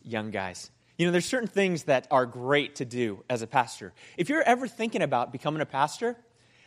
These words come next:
let me tell you, today is gonna be a high day because you get to do all these cool things. You get to baptize, and we're gonna do a little wedding reaffirmation of vows after service. Those are the high points.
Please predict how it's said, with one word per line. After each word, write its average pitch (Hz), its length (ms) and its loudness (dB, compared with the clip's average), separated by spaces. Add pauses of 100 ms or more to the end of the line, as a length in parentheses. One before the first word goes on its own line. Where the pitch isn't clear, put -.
let 196 60 -4
me 214 80 0
tell 202 180 6
you, 127 220 4 (180)
today 185 680 6 (220)
is 139 120 -4
gonna 139 120 -4
be 123 160 0
a 117 60 4
high 123 260 2
day 104 540 -4 (580)
because 165 220 4
you 185 80 0
get 214 100 2
to 190 80 -6
do 185 180 0
all 170 300 8
these 170 220 0
cool 147 200 -2
things. 104 560 -10 (300)
You 147 80 -8
get 139 140 -2
to 117 80 -14
baptize, 175 920 -4 (380)
and 120 80 -12
we're 131 80 -8
gonna 135 140 -6
do 131 180 -4
a 123 80 -6
little 123 280 -2
wedding 151 440 -2
reaffirmation 139 720 -6
of 117 140 -10
vows 147 560 -4
after 131 260 -10
service. 139 380 -10
Those 170 240 -10
are 151 40 -8
the 120 100 -8
high 113 260 -10
points. 90 500 -18